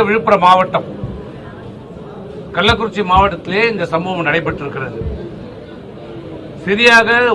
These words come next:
ஓராண்டுக்கு முன்பு, இதே கடந்த ஆண்டு மே மாதம், மரக்காணத்திலே, எக்கியார் குப்பத்திலே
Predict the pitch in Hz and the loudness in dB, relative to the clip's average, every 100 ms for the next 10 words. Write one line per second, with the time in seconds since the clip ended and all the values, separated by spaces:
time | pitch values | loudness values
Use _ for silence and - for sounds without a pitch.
0 | 185 214 220 214 202 180 185 190 170 - | 4 6 6 6 0 -2 -4 -2 -2 -4
1 | - - 139 202 240 240 - 175 190 180 | -14 -12 0 4 4 2 -2 -2 2 4
2 | 185 196 175 190 185 165 131 - - - | 4 2 0 0 2 2 0 -8 -8 -8
3 | - - - - - - - - - - | -8 -14 -14 -16 -16 -16 -16 -16 -16 -16
4 | - - - 147 208 220 226 214 175 170 | -16 -18 -4 0 2 4 4 4 0 0
5 | 226 240 - - - - - - - - | 2 0 -6 -14 -14 -14 -14 -14 -14 -14
6 | - - - - - - 123 123 127 135 | -14 -14 -14 -16 -16 -16 -16 -16 -16 -16
7 | - - - 202 202 202 185 175 170 170 | -16 -16 -16 -16 -14 -12 -10 -10 -10 -10
8 | 170 165 - - - - - - 156 - | -10 -12 -14 -14 -12 -10 -10 -10 -8 -8
9 | 180 160 170 240 240 - 170 185 165 135 | -4 -4 0 4 4 4 -4 -6 -6 -8